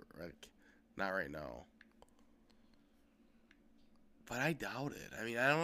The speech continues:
know. The whole thing is really odd. 'Cause it's, it's like, he's like, it's weird 'cause he's, like, posing with the team too, though.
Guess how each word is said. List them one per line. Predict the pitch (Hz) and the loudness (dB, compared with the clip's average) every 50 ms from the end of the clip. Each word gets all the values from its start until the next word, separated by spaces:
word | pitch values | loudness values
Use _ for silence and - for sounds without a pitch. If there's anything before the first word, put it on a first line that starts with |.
| 170 | 4
know. | 127 101 | 2 0
The | 95 | 0
whole | 92 117 135 131 | 2 4 4 4
thing | - - 151 143 120 | 6 4 4 4 4
is | 95 80 | 2 0
really | 87 101 110 117 110 | 0 0 2 2 2
odd. | 82 90 104 104 98 95 87 - - - - - - - - - - - - - - - - - - - - - _ - _ - - - - - - - - - - - - - - - - - - - - _ - - - - | 2 2 0 0 0 -2 -6 -10 -12 -18 -20 -20 -20 -20 -20 -20 -20 -20 -20 -20 -20 -20 -20 -20 -20 -20 -20 -20 _ -20 _ -20 -20 -20 -20 -20 -20 -20 -20 -20 -20 -20 -20 -20 -20 -20 -20 -20 -20 -20 -20 _ -20 -20 -4 -2
'Cause | - 120 117 | -2 0 0
it's, | 113 - - - - - - | -4 -8 -10 -20 -18 -4 -2
it's | 113 120 - - | -2 0 2 4
like, | 139 131 120 - - | 4 4 4 2 -4
he's | - - 131 131 117 | -8 -2 0 2 4
like, | 127 131 120 - - - - - | 4 2 2 0 -8 -18 -10 -4
it's | - 120 - - | -4 -4 -4 -4
weird | 117 113 117 123 165 202 208 | -4 -2 4 6 6 6 6
'cause | - 120 | 4 2
he's, | 107 104 104 | 0 2 2
like, | 110 104 - | 0 0 -2
posing | - - - 107 110 139 170 175 175 151 110 98 | -12 -4 0 2 4 6 6 6 4 2 2 0
with | 92 90 - | -2 -6 -8
the | - 85 | -12 -12
team | - - 92 87 90 90 90 | -10 -8 -6 -6 -6 -6 -4
too, | - 127 147 147 113 | -2 0 0 0 0
though. | 90 55 - - - | -2 -4 -6 -6 -8